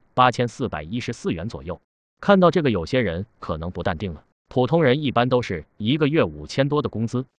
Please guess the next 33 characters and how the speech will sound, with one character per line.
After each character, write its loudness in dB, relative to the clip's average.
那 6
不 0
是 0
严 -2
重 -2
的 -4
拖 0
了 2
后 -2
腿。 -14
当 4
然， 0
这 0
不 -2
能 -4
代 2
表 -4
所 -6
有 -2
人， -16
大 6
城 0
市 0
里 0
领 -4
着 -6
高 4
薪 -2
水 -6
的 -12
上 0
班 0
族 -10